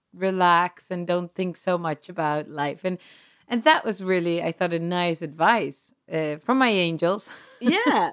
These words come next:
Speaker 2: So, so two
Speaker 1: But
Speaker 2: comments on that. The first one is my former boss really taught me that. She was so good about, she's like, "Sundays, you know, she stay in bed until eleven and reads and drink coffee." And,
Speaker 1: Yeah.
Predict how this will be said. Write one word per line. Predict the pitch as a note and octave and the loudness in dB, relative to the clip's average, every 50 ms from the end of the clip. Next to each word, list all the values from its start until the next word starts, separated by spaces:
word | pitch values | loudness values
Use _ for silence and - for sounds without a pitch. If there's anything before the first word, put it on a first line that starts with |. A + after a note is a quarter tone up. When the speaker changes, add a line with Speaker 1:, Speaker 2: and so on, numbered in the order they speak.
| - B3 B3+ | -2 -2 0
Speaker 2:
So, | B3 C#4+ C4 - C4+ | 2 2 2 2 2
so | C#4+ C#4 C#4 B3+ | 0 -4 -4 -4
two | A3 - F#4 F#4+ G#4 | 2 4 6 6 6
Speaker 1:
But | A4+ - | 4 2
Speaker 2:
comments | - - D#4 C#4+ C4 A#3+ G#3+ - G#3 | 2 2 4 4 2 0 0 -2 -2
on | F#3+ F3+ F3+ | -2 -2 0
that. | F3 E3+ E3 E3 - | 0 0 0 0 -4
The | - | -8
first | G3 - C4 D4+ E4 E4 - | -2 0 0 0 0 0 -2
one | F4+ C#4+ B3 | -2 0 0
is | A3+ G#3+ - - - - - - - _ _ | 0 -2 -4 -8 -18 -20 -20 -20 -20 _ _
my | - A#3+ C4 | 0 2 2
former | C4 C4 - C4+ C4 B3+ A#3+ A3 G#3 G3+ | 2 2 4 4 4 4 2 0 -2 -4
boss | - - C#4 C#4 - - - - - - | 0 2 2 2 2 2 -2 -6 -10 -6
really | G3 G3 G3 F3+ F3 E3+ E3+ - _ | -2 -2 0 0 0 -2 -4 -6 _
taught | - F#3+ E3 - - | -4 -2 -2 -2 -4
me | D#3+ D#3+ D#3 | -6 -6 -2
that. | D#3 C#3+ G2 - - | -2 -4 -4 -4 -4
She | - - C4+ | -2 -2 0
was | C#4 D4 D4 - | 0 0 0 -2
so | - - A#3 A3+ G#3 F#3+ | -2 -2 0 0 0 0
good | F3+ F#3 A#3+ A3+ F#3+ F3 | -2 -2 -2 0 0 0
about, | E3 E3 D#3+ D3 D#3+ | -2 0 -2 -2 -2
she's | - - A3+ G#3+ | -6 -8 -4 -2
like, | A3 G3 - _ - - _ - | -2 -2 -2 _ -20 -20 _ -6
"Sundays, | - - A#3 B3 C4+ C4+ C4 C4+ C4+ C4+ C4 - - - _ _ _ _ _ _ _ - | 0 2 4 4 4 4 4 4 2 2 -2 -6 -12 -18 _ _ _ _ _ _ _ -2
you | A#3+ A#3 | 0 2
know, | A3+ G#3+ G3+ G#3 | 2 2 2 0
she | G#3+ - - A3 | -2 -4 -4 -4
stay | - - - - A#3+ A#3+ B3+ C4 | -4 0 2 4 4 4 4 2
in | B3 A#3 | 2 0
bed | G#3 G3 G#3+ G3+ G#3 A3 A3+ G#3 | 0 2 4 4 4 4 2 0
until | A3 G#3+ G#3 G3 - G3 F#3+ | 0 -2 -2 -2 -2 0 0
eleven | F#3 F#3 F#3 F#3 F#3 F#3 F3+ F#3 G3 G3 G3 G3+ G#3+ A3 A3 G#3+ | 2 2 2 2 2 0 0 0 2 2 2 2 0 0 0 -2
and | G3 F#3+ F#3 F#3 F#3 | -2 -2 -4 -2 -2
reads | F#3+ F#3+ G3 G#3 G#3 - - - | 0 0 0 -2 -6 -6 -8 -8
and | G3+ F#3+ F#3 | -6 -4 -4
drink | F#3 F#3 F#3 F3+ | -4 -4 -6 -2
coffee." | - A3 G3+ G3 - - A3 G#3+ A3 A3 G#3 G#3 | 2 2 2 2 0 0 0 0 2 2 2 0
And, | G#3 | 0
Speaker 1:
Yeah. | G3+ F#3+ F3+ F3 F3 | 0 -2 -2 -2 -4